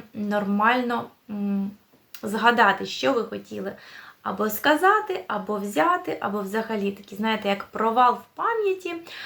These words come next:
короткочасний, але він, а, з вами стається. Це говорить про то, про те, що ваша мозкова діяльність зазнала краху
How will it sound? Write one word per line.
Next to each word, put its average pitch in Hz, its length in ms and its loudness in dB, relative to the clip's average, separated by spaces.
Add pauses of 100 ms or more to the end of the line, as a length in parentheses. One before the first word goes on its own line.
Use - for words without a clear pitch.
(140)
короткочасний, 277 1040 2
але 220 300 2
він, 233 300 0
а, 208 260 -2
з 196 80 -8
вами 220 280 2
стається. 202 680 -4 (140)
Це 294 180 -2
говорить 233 440 -2
про 185 140 -10
то, 359 320 -4 (520)
про 233 140 0
те, 311 220 4
що 247 220 0
ваша 240 320 4
мозкова 220 640 0
діяльність 262 800 -4 (580)
зазнала 220 840 2 (340)
краху 220 640 2